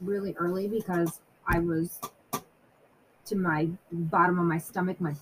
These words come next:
I was just, I feeling nauseated and sick and, you know, looking towards something that I hoped for, for a long time. And I remember laying down,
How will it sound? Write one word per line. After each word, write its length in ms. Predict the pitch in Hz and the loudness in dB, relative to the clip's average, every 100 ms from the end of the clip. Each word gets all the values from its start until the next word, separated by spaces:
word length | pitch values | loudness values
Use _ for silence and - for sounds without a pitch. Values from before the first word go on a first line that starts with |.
| - _ | -12 _
I 80 | 170 | 0
was 160 | 165 160 | 0 0
just, 200 | 156 147 151 | -2 -4 -4
I 140 | 180 - _ _ | -4 -6 _ _
feeling 500 | 208 196 175 170 165 - _ _ _ _ | 0 2 4 2 2 -4 _ _ _ _
nauseated 840 | 185 180 180 190 185 185 180 185 | 2 4 4 4 4 2 2 2
and 220 | 165 160 160 | 2 2 0
sick 320 | - 180 180 | -2 -4 -2
and, 260 | 180 170 170 - _ _ _ _ _ _ _ _ _ _ _ _ - | 0 2 0 -4 _ _ _ _ _ _ _ _ _ _ _ _ -2
you 120 | 220 | 0
know, 240 | 180 175 180 175 196 | 2 2 0 0 4
looking 400 | 240 240 220 190 | 4 4 0 2
towards 300 | 226 214 180 | 2 2 0
something 380 | 190 185 196 | -4 -2 0
that 160 | 185 170 | 2 4
I 260 | 170 175 160 - | 4 2 0 4
hoped 280 | 233 214 - | 4 4 0
for, 240 | 170 170 | 0 0
for 120 | 170 175 | 0 0
a 60 | |
long 280 | 170 170 170 | 4 4 2
time. 540 | 175 185 156 143 180 175 _ _ _ - | 2 2 2 0 -4 -4 _ _ _ -6
And 120 | 196 | -2
I 20 | |
remember 400 | 190 202 214 214 | 0 2 2 2
laying 360 | 202 202 208 202 | 2 0 2 4
down, 520 | 185 180 175 190 | 6 6 6 4